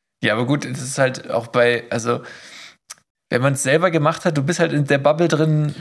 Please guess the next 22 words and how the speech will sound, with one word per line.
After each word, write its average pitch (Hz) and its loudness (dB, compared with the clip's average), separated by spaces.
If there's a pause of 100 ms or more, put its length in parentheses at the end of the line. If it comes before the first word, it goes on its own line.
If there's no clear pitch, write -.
du 135 0
hast, - 0
du 139 -6
kannst 175 0
es 185 -4
ja 147 2
gar 131 -2
nicht 139 -2
einem 143 0
Außenstehenden 143 0
erklären, 143 -2
außer 156 -2
du 151 0
bist 143 -2
richtig 170 -2
empathisch 135 -2
und 135 -4
da 135 2
wissen 156 -4
wir 151 2
ja 143 0
schon, 160 0